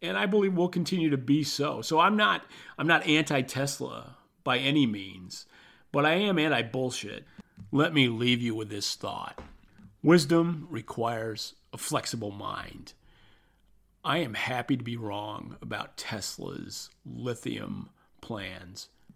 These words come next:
but even if they're successful, the lithium industry isn't growing at anywhere near the speed it needs to grow. Tesla's Battery Day presentation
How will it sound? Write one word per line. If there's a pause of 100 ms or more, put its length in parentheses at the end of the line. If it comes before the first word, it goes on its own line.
but
even
if
they're
successful, (2500)
the
lithium
industry (440)
isn't
growing (280)
at
anywhere
near
the
speed
it
needs
to
grow. (760)
Tesla's
Battery
Day
presentation